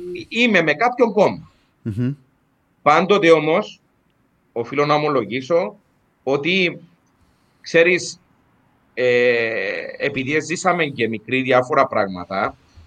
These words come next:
Speaker 1: και επειδή, ε, οι συμβουλές της μάνας μου πάντοτε ήταν, ε, ε, «Γέ μου, να ενδιαφέρεσαι και για τον δίπλα σου»,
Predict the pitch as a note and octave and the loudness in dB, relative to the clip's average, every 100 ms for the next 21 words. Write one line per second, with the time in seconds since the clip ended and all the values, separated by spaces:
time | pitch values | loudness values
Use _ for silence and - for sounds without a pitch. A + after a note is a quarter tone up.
0 | _ - B2+ B2+ A#2+ B2 D3+ D#3+ E3 D#3+ | _ -2 0 0 -2 -2 -2 -2 -2 -2
1 | E3 D#3+ D3+ D3+ C#3 C3+ A2 - _ _ | -2 -2 0 0 0 -2 -4 -10 _ _
2 | - A#2 B2 G2+ - - - - - - | -2 2 4 2 -2 -8 -10 -10 -12 -8
3 | C3 C3 B2 G#2+ B2 D3 E3 - D3 C3+ | -6 -4 -4 -2 2 2 2 -4 -8 -2
4 | D3+ D#3+ E3+ E3+ C3+ B2 C3+ D3+ E3+ C3+ | 2 4 4 2 0 2 2 2 2 2
5 | C3 C3+ D#3+ D#3 D3 C#3 C3 B2+ - _ | 2 2 2 2 0 -2 0 0 -2 _
6 | _ _ _ - A#2 A#2 B2+ D#3 D#3+ D#3+ | _ _ _ 0 0 2 2 2 2 2
7 | D#3+ D#3 - C#3+ D3 E3+ D#3 D3 A#2+ C3+ | 2 0 2 -2 -4 -2 -2 -2 -4 -6
8 | C#3 A2 - A2+ C3 | -2 -2 -2 -8 -14